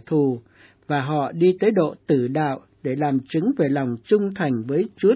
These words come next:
Tể của sự sống. Phần nhập đề của tài liệu làm việc nhắc nhớ rằng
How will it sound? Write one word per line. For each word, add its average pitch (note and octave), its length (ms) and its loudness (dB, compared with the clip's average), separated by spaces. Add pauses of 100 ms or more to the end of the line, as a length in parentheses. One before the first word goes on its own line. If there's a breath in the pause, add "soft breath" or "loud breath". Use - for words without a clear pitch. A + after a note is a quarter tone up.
Tể C3 220 0
của A#2 120 -8
sự - 220 -14
sống. C#3+ 260 -4 (1400 soft breath)
Phần F3 180 2
nhập E3 200 4
đề D#3+ 400 4
của C#3 120 0
tài D#3 240 2
liệu D#3+ 140 4
làm D#3 260 2
việc D3+ 240 4 (100)
nhắc A#3+ 240 -2
nhớ G3 280 4
rằng D3 260 2